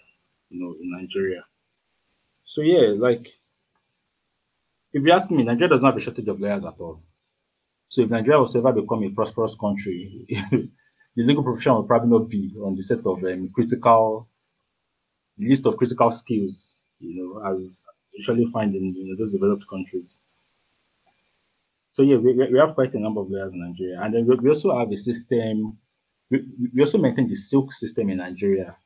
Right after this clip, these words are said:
You know, the, we have the outer bar and the inner bar. Um, again, that is a colonial heritage. So we, we, we, when the institution, and I'm not quite sure when the first set of,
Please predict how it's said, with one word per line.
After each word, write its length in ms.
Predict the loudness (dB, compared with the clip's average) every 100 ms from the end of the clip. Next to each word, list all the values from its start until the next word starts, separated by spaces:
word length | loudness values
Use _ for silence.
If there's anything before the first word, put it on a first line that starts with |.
| -16
You 80 |
know, 80 | -14
the, 380 | -12 -12 -12 -6
we 60 | 0
have 120 | 2
the 80 | 2
outer 280 | 2 2 0
bar 300 | 0 -2 -4
and 120 | -8 -16
the 140 | -10
inner 180 | -8 -6
bar. 200 | -8 -10 -14 _ _ _ _ _ -10
Um, 500 | -8 -8 -8 -8 -8
again, 520 | 0 2 2 2 -6 -12 _ _
that 160 | -6 -6
is 140 | -6
a 60 | -6
colonial 340 | -4 -4 -2
heritage. 680 | 0 -2 -4 -8 -8 -10 -14 -18 _ _ _ _
So 480 | -4 0 0 0 -6 -8
we, 140 | -4 -2
we, 200 | -2 -4
we, 180 | -4 -6 -12 _ -6
when 380 | 2 4 6 4
the 220 | 2 4
institution, 800 | 2 0 -4 2 2 2 0 -6 -14 _ _ _ _ _ _ _ _ _ _ _ _ _
and 280 | 0 2 0 -6 0
I'm 120 | 4
not 160 | 4 4
quite 200 | 2 0
sure 460 | -4 0 2 2
when 180 | 4 2
the 140 | 0 -2
first 260 | -4 -4 -6
set 220 | -4 -2
of, 240 | -2 -4